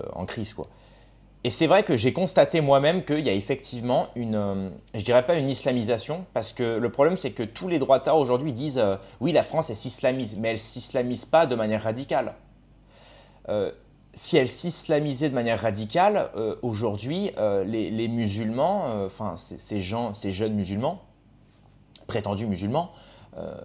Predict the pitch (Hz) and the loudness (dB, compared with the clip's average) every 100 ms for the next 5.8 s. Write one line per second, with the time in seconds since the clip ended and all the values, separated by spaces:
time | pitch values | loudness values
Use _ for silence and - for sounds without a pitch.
0 | - - - 104 143 131 107 104 113 107 | -18 -16 -10 -4 -4 -2 -4 -2 -2 -2
1 | - 117 117 98 87 85 85 80 95 95 | -2 -4 -2 -2 -4 -6 -8 -8 -8 -8
2 | 104 101 101 110 101 - 117 104 101 101 | -4 0 0 0 -4 0 0 0 -2 -4
3 | - 147 - - - 101 101 - 101 90 | -4 -6 -8 -16 -12 -10 -10 -8 -6 -6
4 | - 95 - 104 95 90 90 107 104 147 | -8 -14 -8 -6 -6 -6 -6 -2 -2 -2
5 | 214 - - - - - 104 | -8 -20 -20 -20 -14 -6 -4